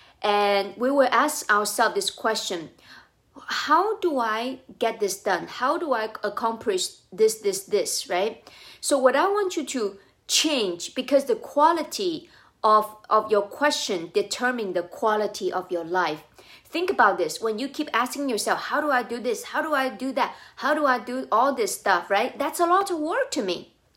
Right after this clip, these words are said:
right? And imagine if you change that mindset to, "Who can help me to achieve this goal?" Let me give you a personal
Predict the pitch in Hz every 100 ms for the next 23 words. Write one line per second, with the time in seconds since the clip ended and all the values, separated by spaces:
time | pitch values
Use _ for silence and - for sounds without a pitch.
0 | - 247 285 359 - - - - - 302
1 | 302 285 294 381 381 277 220 247 240 -
2 | 320 349 359 - 226 208 220 269 - 196
3 | 170 - - - 254 220 - - - 294
4 | 320 359 349 - - 247 220 - - 247
5 | 294 233 214 175 147 _ _ _ - 240
6 | 214 - - - 269 220 - 196 180 -
7 | 190 151 - - _ _ _ _ _ _
8 | 277 311 311 294 262 233 - 214 214 202
9 | 180 170